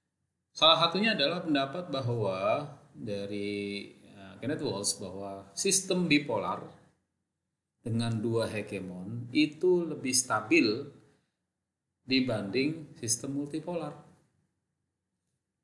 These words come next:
Maka dalam sudut pandang ini, smart student, kondisi perang dingin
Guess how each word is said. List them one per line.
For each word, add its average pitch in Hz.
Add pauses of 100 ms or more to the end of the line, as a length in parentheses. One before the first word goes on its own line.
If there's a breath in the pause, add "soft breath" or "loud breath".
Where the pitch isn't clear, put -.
(320)
Maka 147
dalam 131
sudut 131
pandang 117
ini, 156
smart 113
student, 92
kondisi 139
perang 131
dingin 131